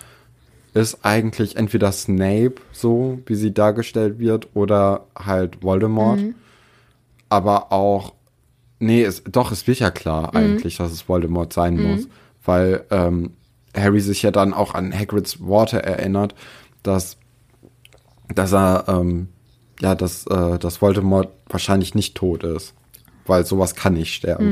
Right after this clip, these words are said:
Speaker 2: Mhm. Ähm, hast du, oder erinnerst du dich noch an,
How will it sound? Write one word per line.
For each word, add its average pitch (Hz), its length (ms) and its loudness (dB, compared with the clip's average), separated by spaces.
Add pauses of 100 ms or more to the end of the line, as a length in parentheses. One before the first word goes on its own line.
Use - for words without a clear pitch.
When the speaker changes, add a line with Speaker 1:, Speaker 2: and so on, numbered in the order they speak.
(100)
Speaker 2:
Mhm. 208 120 -8 (1000)
Ähm, 214 380 4 (920)
hast - 420 -2
du, 233 440 -2
oder 214 260 4
erinnerst 226 360 0
du 247 40 -6
dich - 220 -6
noch 214 260 -2 (100)
an, 196 500 0